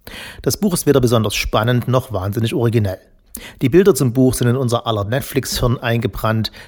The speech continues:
Grey's Anatomys Krankenhaus, Revenges Hamptons, Billions New Jersey.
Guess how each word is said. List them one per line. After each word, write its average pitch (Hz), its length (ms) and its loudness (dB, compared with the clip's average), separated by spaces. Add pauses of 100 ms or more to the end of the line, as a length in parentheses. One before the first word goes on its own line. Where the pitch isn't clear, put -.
Grey's 110 360 -2
Anatomys 117 680 2
Krankenhaus, 120 800 0 (300)
Revenges 117 680 0
Hamptons, - 640 -2 (220)
Billions 131 600 4
New 120 160 2
Jersey. 120 680 2